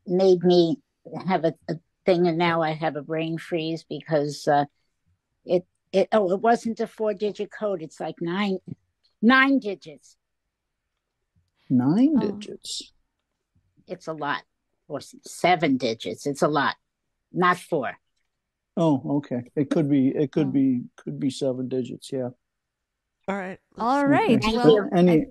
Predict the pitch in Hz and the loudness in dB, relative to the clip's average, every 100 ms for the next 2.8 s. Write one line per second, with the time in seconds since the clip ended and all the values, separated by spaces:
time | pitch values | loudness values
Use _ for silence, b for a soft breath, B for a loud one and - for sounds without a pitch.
0 | - 185 185 165 160 160 151 180 180 160 | -2 4 4 6 4 2 2 -2 -2 -4
1 | 151 139 - 151 143 151 151 156 139 160 | -4 -6 -10 -10 -10 -6 -8 -4 0 0
2 | 127 127 185 160 196 190 220 175 | 0 2 0 0 -2 -2 -4 -6